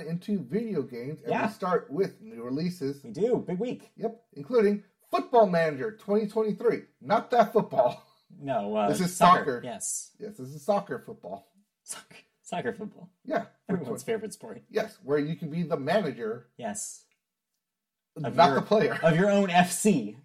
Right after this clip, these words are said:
Speaker 1: Yes.
Speaker 2: <laughs> As they call it.
Speaker 1: And that's out for everything. That's a wide release.
Speaker 2: Yeah.
Speaker 1: Uh, also,
Speaker 2: Well, everything with P S four?
Speaker 1: Yeah.
Speaker 2: Weirdly enough.
Speaker 1: Yeah, it's weird.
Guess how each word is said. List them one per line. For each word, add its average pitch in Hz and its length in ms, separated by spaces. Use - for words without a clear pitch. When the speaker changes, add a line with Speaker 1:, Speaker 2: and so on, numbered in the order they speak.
Speaker 1:
Yes. 120 280
Speaker 2:
<laughs> - 240
As - 180
they 233 140
call 220 280
it. 214 60
Speaker 1:
And - 80
that's 165 180
out 180 180
for 170 120
everything. 139 320
That's 135 200
a 156 40
wide 131 240
release. 110 420
Speaker 2:
Yeah. 220 180
Speaker 1:
Uh, - 200
also, - 160
Speaker 2:
Well, 196 40
everything 359 300
with 262 120
P 254 100
S 190 120
four? 220 460
Speaker 1:
Yeah. 349 220
Speaker 2:
Weirdly 226 480
enough. 285 320
Speaker 1:
Yeah, 247 160
it's 214 120
weird. 190 220